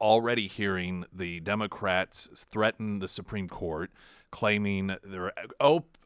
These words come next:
openly asking, as Raskin, Democrat from Maryland, asked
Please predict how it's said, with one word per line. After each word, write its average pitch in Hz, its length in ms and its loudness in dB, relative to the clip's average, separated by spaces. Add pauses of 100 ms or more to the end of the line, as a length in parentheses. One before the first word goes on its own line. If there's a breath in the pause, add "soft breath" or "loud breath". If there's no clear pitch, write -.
openly 180 520 4
asking, 131 600 0
as 80 160 -12
Raskin, 101 720 2 (380)
Democrat 104 500 0
from 98 140 -4
Maryland, 92 360 -2
asked - 460 -8